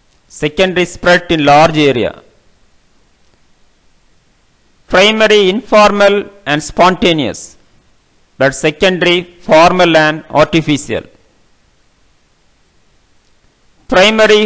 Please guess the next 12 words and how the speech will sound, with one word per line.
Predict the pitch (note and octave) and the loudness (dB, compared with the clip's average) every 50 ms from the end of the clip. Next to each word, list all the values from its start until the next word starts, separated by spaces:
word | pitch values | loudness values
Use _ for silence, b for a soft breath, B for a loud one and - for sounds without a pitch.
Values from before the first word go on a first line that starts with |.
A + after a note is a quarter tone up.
| G3+ - | -2 -6
all | - E3+ F3 G3+ A3+ A#3 A3+ | -4 0 2 4 4 2 2
person | A#3 - D4 G3 G3+ G3 - - G#3 G3 F3+ | 0 0 2 2 2 0 0 -4 -2 -2 -2
involves, | E3 E3 D#3+ D3+ D#3 C#3 B2 F#2 D2 - - - - _ _ _ _ _ _ _ - | -4 -2 0 2 4 4 2 0 -4 -12 -20 -20 -20 _ _ _ _ _ _ _ -2
but | C#3 D3 D3 | -2 -2 -2
secondary | - - D#3 D3+ - F#3+ F#3 F#3 F3 F3 E3+ E3+ E3+ F3+ F3 - _ _ _ | -2 -6 -6 -4 -2 -2 -2 -2 -2 -2 -2 0 -2 -4 -6 -10 _ _ _
only | - - D3 D#3+ F3 F3+ D#3 | -6 -4 -2 0 0 0 0
limited | D3+ D#3 D#3 F#3 F#3 - F#3+ E3+ C#3 G#2 - - _ _ _ _ _ _ _ _ _ _ | 0 -2 -2 -4 -2 0 0 0 0 -2 -8 -20 _ _ _ _ _ _ _ _ _ _
persons | B2+ C#3+ D#3+ E3 D#3+ - E3+ E3+ F3 E3 - C#3+ | 0 0 0 0 0 -2 -2 -2 -2 -6 -6 -6
involves. | C#3 C#3 C3+ C3 B2 A2 F#2+ E2 - - - - _ _ _ _ _ _ _ _ _ _ _ _ _ _ _ _ _ _ _ _ _ _ _ _ _ _ _ _ _ _ _ _ _ _ _ _ _ _ _ _ _ _ _ _ _ _ _ _ _ _ _ _ _ _ _ _ _ _ _ _ _ _ _ _ _ _ _ _ _ _ _ - | -6 -2 0 2 2 2 0 -2 -10 -18 -20 -20 _ _ _ _ _ _ _ _ _ _ _ _ _ _ _ _ _ _ _ _ _ _ _ _ _ _ _ _ _ _ _ _ _ _ _ _ _ _ _ _ _ _ _ _ _ _ _ _ _ _ _ _ _ _ _ _ _ _ _ _ _ _ _ _ _ _ _ _ _ _ _ -2
Primary | - F#3+ G#3+ A3+ A3+ A3+ A3 A3 | 0 0 0 2 2 2 2 2
is | A3 - F3+ F3+ | 0 -2 -4 0
long | F3+ F3 F3 F#3 G3 G#3 G#3+ | 2 4 4 4 4 2 2